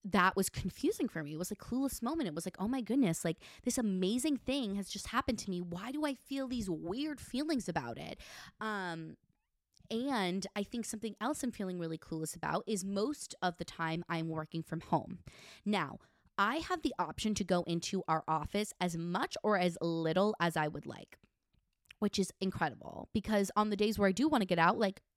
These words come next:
I can go to the office. However, I'm still living at home and it is sort of an extra trek to get to the office. I have four days a week, two days every other week where I have to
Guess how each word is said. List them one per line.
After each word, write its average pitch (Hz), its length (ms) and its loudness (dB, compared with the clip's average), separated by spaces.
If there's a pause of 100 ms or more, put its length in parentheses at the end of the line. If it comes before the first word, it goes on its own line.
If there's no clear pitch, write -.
I 196 80 4
can 196 120 -4
go 180 100 2
to 175 60 -2
the 185 140 -6
office. - 460 2 (300)
However, 220 460 4
I'm 214 140 -2
still 170 220 4
living 277 240 4
at 370 80 -6
home 180 380 4 (100)
and 185 120 2
it 180 160 -2
is 202 220 4
sort 233 200 0
of 240 80 -2
an 233 140 -6
extra - 360 -2
trek - 460 0
to - 100 -10
get 170 140 -4
to - 80 -14
the 175 180 -4
office. - 480 -2
I 180 60 2
have 185 140 0
four 214 320 2
days 185 440 0
a 185 40 4
week, 165 380 -4 (400)
two 247 220 0
days 208 280 2
every 175 300 0
other 170 220 0
week 165 380 -4
where 160 520 0
I 160 80 2
have - 340 -6
to 175 180 -4